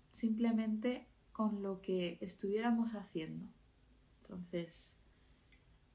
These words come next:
ya tenemos los ojos abiertos y, y esa es la forma de utilizar esta técnica.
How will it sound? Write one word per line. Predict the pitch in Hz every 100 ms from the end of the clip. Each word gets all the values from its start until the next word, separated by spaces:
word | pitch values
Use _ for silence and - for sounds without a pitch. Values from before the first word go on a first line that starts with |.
| -
ya | 196
tenemos | - 190 190 185 175
los | 185 180
ojos | 180 180 175 170
abiertos | 170 190 220 233 247 277 285 277 - - - - - - _ _ - - - - - - - - - - - -
y, | 214 196 185 170 165 160 160 160 160 - - -
y | 202
esa | 220 262
es | 247
la | 233 220
forma | - 277 277 220 175 - - -
de | 196 214
utilizar | 208 202 196 185 190
esta | 190 185 185
técnica. | 180 170 175 165 165 175